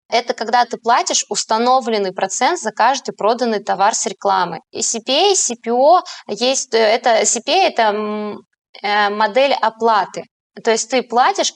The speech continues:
не только за тысячу показов, не за клик, что ты там где-то показался, а ты платишь конкретно за свой проданный, выкупленный товар. И аналогичная история есть у Яндекс.Маркета. А вот на Озоне, э,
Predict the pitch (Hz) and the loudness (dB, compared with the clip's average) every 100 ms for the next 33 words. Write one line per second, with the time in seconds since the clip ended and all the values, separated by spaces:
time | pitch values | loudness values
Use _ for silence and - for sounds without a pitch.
0 | - 214 226 226 285 440 - 208 220 254 | -8 -4 -4 0 2 2 0 -6 -4 -2
1 | - 247 220 - 196 196 185 - 226 262 | -2 -4 -6 0 0 0 -4 -6 -4 0
2 | 247 240 - 214 226 226 - 208 208 202 | 0 -2 -6 -4 -2 -2 -6 -6 -6 -6
3 | 196 196 208 196 - 196 202 254 392 - | -6 -4 -4 -4 -8 -6 -2 0 0 0
4 | 202 - - 247 - 269 - 202 226 294 | -2 -4 -2 0 0 -4 -6 -8 -2 -2
5 | 339 240 - - 220 302 - 220 254 226 | -2 -8 -8 -6 -2 -2 0 0 0 -2
6 | 202 185 233 - 220 208 202 214 202 190 | -6 -6 -10 -6 -6 -4 0 0 2 0
7 | 165 - 220 226 247 262 320 - 247 233 | 0 -4 -2 0 0 0 -2 -2 -2 -2
8 | 285 381 359 240 226 240 302 - 247 247 | 2 2 4 2 0 -2 -2 -4 -4 0
9 | 226 240 240 233 220 190 - - - _ | -2 -2 -6 -2 0 0 -4 -10 -10 _
10 | _ 226 208 240 240 _ _ 226 240 240 | _ -6 0 -2 -2 _ _ -2 0 0
11 | - _ 214 208 208 254 392 320 185 | -2 _ -4 -2 0 2 2 0 -2